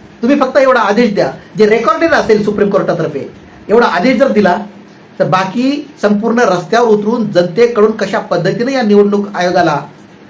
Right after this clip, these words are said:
कशा पद्धतीनं वटणीवर आणायचंय, ते आम्ही पाहू, ते आम्ही चॅलेंज स्वीकारू. फक्त तुम्ही एवढं करा की पदावरून निवृत्त होण्याच्या आत फक्त एका लाईनचा आदेश द्या की निवडणूक आयोगाने ईव्हीएम हटवून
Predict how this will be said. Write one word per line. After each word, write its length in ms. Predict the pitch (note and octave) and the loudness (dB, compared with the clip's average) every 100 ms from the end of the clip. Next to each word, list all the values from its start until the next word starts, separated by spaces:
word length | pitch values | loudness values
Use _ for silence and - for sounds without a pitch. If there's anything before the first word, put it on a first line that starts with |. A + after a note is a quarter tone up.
| - - - - - - | -20 -20 -20 -20 -10 -4
कशा 200 | F3+ G3+ | -2 -2
पद्धतीनं 560 | - F3+ G3+ G#3 A#3+ | 0 0 2 2 2
वटणीवर 340 | B3+ A3 A3 G#3+ | 2 0 2 2
आणायचंय, 380 | F#3+ F#3+ F#3 D#3 | 2 0 -2 -4
ते 300 | - - - - | -6 -12 -10 -4
आम्ही 240 | D3+ G#3 | -4 -2
पाहू, 280 | G3+ A3+ D4+ - - - - - - G3+ | 0 0 -2 -8 -16 -20 -20 -20 -6 -2
ते 40 | |
आम्ही 260 | F3+ F3+ - | 0 -2 -4
चॅलेंज 400 | - D3+ F3 - | -4 -2 -2 -4
स्वीकारू. 280 | C#3 B2 A2 - - | -8 -8 -10 -10 -8
फक्त 240 | B3+ B3 | -4 -2
तुम्ही 380 | G#3 G3+ A#3 - - - - | 0 0 -2 -6 -16 -8 0
एवढं 180 | A3 | 0
करा 280 | D4 G#3 C#3 A2+ - - - - - - | 2 0 -2 -6 -16 -18 -20 -20 -20 -8
की 140 | E3+ - - | -6 -6 -4
पदावरून 500 | E3+ A#3 A3 G3+ F3 | -2 2 2 2 0
निवृत्त 320 | F3+ F3+ - | -2 -4 -4
होण्याच्या 320 | D#3+ D3+ D3 - | -4 -4 -6 -4
आत 220 | E3+ G3 - - - - - - | -2 -2 -6 -18 -20 -20 -20 -14
फक्त 200 | F3+ - | -8 -4
एका 260 | F#3+ F#3 D#3+ | -4 -2 -4
लाईनचा 360 | C3+ A#3 A3+ | -2 -2 0
आदेश 260 | E3+ E3 D#3+ | 0 0 0
द्या 140 | F3 G#3 - - - | -2 -4 -8 -20 -12
की 80 | D3 | -4
निवडणूक 480 | D#3 G#3+ G#3 G3+ G3+ - | 2 4 4 2 -2 -2
आयोगाने 400 | E3 E3 F3+ C4+ E4+ - - - | 0 2 2 0 -2 -10 -20 -6
ईव्हीएम 340 | D#3+ E3+ F#3 E3 | -2 0 0 0
हटवून 340 | D#3+ E3+ C#4+ | -2 -2 -2